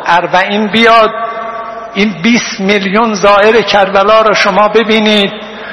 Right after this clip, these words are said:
اون وقت شکست فاحش امریکا را هم در بعد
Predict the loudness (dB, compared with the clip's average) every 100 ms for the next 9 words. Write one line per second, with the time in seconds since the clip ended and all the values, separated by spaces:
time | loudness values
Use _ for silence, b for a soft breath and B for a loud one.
0 | B -2 0 2 2 2 0 -2 0 0
1 | 0 -2 -2 2 2 4 2 2 2 0
2 | 0 0 2 2 4 4 4 4 2 -2
3 | 2 2 2 2 2 2 2 4 0